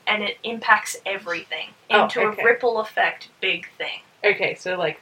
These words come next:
Speaker 2: little, from little things, big things grow, in the words of Paul Kelly.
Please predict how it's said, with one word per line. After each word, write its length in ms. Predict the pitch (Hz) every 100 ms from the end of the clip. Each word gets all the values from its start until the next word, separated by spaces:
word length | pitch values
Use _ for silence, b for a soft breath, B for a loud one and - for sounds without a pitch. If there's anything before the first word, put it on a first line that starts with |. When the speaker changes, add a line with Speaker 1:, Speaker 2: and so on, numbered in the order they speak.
| _
Speaker 2:
little, 400 | 175 202 208 202
from 360 | - 208 202 196
little 260 | 185 190 185
things, 320 | 185 175 -
big 260 | 175 170
things 240 | 170 160 170
grow, 300 | 151 117 123 -
in 120 | 185
the 100 | 165
words 240 | - 95 -
of 160 | -
Paul 160 | - -
Kelly. 420 | - 92 -